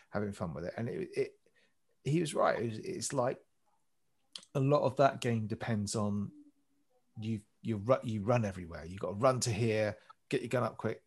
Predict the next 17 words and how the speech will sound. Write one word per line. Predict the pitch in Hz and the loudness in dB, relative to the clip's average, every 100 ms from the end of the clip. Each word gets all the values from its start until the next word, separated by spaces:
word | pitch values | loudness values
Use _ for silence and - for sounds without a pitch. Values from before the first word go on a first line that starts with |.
| _ | _
get | 127 90 - | -4 -4 -6
di-, | - | -10
you | - 104 | -8 -10
know, | - | -8
and | 113 | -8
it's | 117 120 | -8 -6
just, | 123 - - | -6 -6 -10
it's | - - - - | -16 -12 -12 -6
run, | 120 120 113 | 0 0 0
run, | 110 110 | -4 -4
run, | 110 | -4
run, | 110 104 | -4 -4
run. | 101 98 - - - - - - _ - | -4 -6 -10 -20 -20 -20 -20 -20 _ -2
Um, | 117 117 117 | 0 0 -2
so | - 135 120 | -4 0 0
I | |
reinstalled | 117 151 135 - 139 120 113 - | 0 0 -2 -2 0 0 0 -6